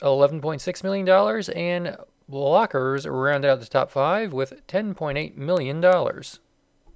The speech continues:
New this week, Super Troopers two, I Feel Pretty, Ghost Stories, and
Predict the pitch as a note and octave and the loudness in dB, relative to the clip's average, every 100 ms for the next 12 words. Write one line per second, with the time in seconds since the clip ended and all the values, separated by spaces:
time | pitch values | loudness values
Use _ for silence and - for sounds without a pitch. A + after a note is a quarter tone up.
0 | - - - _ _ _ - - - - | -20 -20 -20 _ _ _ -20 -20 -20 -20
1 | C#3 C3+ _ - _ _ _ _ _ _ | -20 -20 _ -20 _ _ _ _ _ _
2 | D#3+ E3 D3+ - C#3+ A#3+ - - D#3+ D#3 | -4 -2 -2 -4 -4 -4 -8 -10 -6 -6
3 | D3+ - C#3 - F#3+ A3+ D4 D4 _ _ | -8 -8 -8 -6 -6 -4 -4 -6 _ _
4 | _ _ _ - C3+ C3+ C3+ A#2+ C#3 C3 | _ _ _ -4 2 2 2 -2 -6 -6
5 | - E3+ B3 B3+ - _ D3 E3+ - - | -2 -2 -2 -6 -12 _ -2 -2 -4 -14
6 | - F#3 G#3 A#3+ B3 A#3+ - E3 F#3 G#3 | -4 2 2 2 -2 -8 -10 -8 -6 -6
7 | G#3+ G#3+ | -6 -8